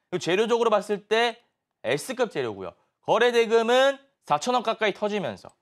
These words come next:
어, 네모난 박스 구간, 사천 원 가까이 터지면서 시장 참여자들의 관심을 받고 있는 종목이구나라는 생각이 들 수 있죠. 그래서 이런 종목들 봤을 때 삼박자가 다 맞는 종목이기 때문에 이 팽이형 캔들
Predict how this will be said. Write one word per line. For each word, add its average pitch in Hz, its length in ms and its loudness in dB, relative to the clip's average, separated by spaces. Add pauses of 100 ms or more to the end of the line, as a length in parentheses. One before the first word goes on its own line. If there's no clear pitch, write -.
(340)
어, 90 80 -14
네모난 139 280 -2
박스 135 240 -6
구간, 123 460 -6 (320)
사천 208 280 -4
원 226 100 0
가까이 214 280 0
터지면서 214 720 0 (240)
시장 240 320 -2
참여자들의 233 680 0
관심을 165 460 -2
받고 233 300 0
있는 202 180 -4
종목이구나라는 185 840 -2
생각이 180 480 -6 (240)
들 135 120 -12
수 156 120 -12
있죠. - 320 -14
그래서 202 360 -2 (320)
이런 233 260 0
종목들 240 440 -2
봤을 196 200 2
때 185 60 -4
삼박자가 247 460 0
다 214 120 2
맞는 147 220 -2
종목이기 147 460 -8
때문에 107 640 -4 (220)
이 156 80 -8
팽이형 302 420 0
캔들 110 640 -8